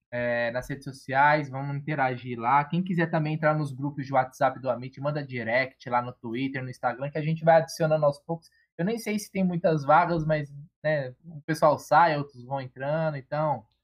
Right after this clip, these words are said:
Mas é uma resenha legal lá, só comenta o dia inteiro. Tem umas tretas, faz parte, quando o Palmeiras perde, aí o bicho pega. Mas assim a gente segue, que é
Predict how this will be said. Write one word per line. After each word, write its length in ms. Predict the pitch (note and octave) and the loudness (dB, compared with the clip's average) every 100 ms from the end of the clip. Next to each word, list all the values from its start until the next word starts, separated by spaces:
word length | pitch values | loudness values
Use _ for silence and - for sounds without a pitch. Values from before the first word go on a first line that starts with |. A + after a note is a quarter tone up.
| _ _ _ - | _ _ _ -6
Mas 140 | C3 | 2
é 80 | C#3+ D3 | 6 6
uma 200 | C#3+ D3 | 6 6
resenha 480 | D#3+ D#3+ D#3 D#3 D3+ | 6 6 4 4 4
legal 460 | D3 C#3+ C#3 C#3 C3 | 2 -4 2 4 4
lá, 540 | C3 D3 C#3+ B2+ A#2 A2+ F3+ _ _ _ C#3 | 4 2 0 -4 -8 -12 -20 _ _ _ -6
só 80 | C3+ | -4
comenta 720 | D3 C#3 C#3 D3 C#3 B2 A2+ - | -4 -6 -6 0 0 0 -2 -8
o 80 | C3+ | -8
dia 520 | B2+ F#3 G3 F#3+ F#3+ - | 0 2 4 2 -2 -2
inteiro. 1040 | F#3+ F3+ F3+ _ D#3 D#3+ D#3+ D#3 D#3 E3 E3 _ _ | 2 2 0 _ 0 2 2 0 -2 -4 -6 _ _
Tem 80 | F#3 | -2
umas 240 | E3+ - - | -2 -2 -6
tretas, 520 | - F#3 E3+ D#3+ D3 | -4 -2 -2 -4 -2
faz 220 | - E3+ - | -2 -2 -2
parte, 500 | F3+ F#3+ F#3 E3+ E3+ | 4 6 6 2 -4
quando 180 | - E3 | -8 -6
o 40 | |
Palmeiras 360 | D#3+ D#3 D3+ D3 - | -4 -4 -6 -8 -4
perde, 280 | D#3+ D#3 | -4 -2
aí 60 | D#3 | -6
o 60 | D3+ _ | -8 _
bicho 200 | - - _ | -20 -20 _
pega. 420 | D#3+ F3+ F3 E3+ _ _ _ _ _ _ - | -4 -4 -4 -10 _ _ _ _ _ _ 0
Mas 220 | D#3 D#3 | 2 4
assim 300 | D#3 - E3+ | 2 2 2
a 60 | D#3+ | 2
gente 240 | D#3+ D#3+ | 2 -2
segue, 360 | - D#3+ D#3 D3+ | 0 0 0 -6
que 320 | - D#3+ | -2 0
é 80 | D#3 | 0